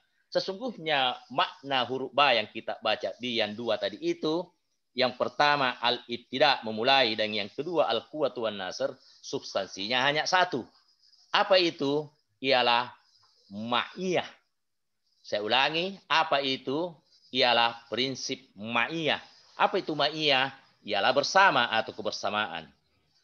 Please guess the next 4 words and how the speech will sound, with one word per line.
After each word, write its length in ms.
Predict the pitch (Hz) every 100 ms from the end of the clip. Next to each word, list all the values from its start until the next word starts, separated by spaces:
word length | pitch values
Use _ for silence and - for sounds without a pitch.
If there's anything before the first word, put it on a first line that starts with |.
| -
Makna 320 | 156 185 196
operasionalnya 800 | 185 - 170 190 208 208 190 190
apa? 400 | 180 135 131 160 - _ _ 123
Adalah 560 | 113 90 95 131 196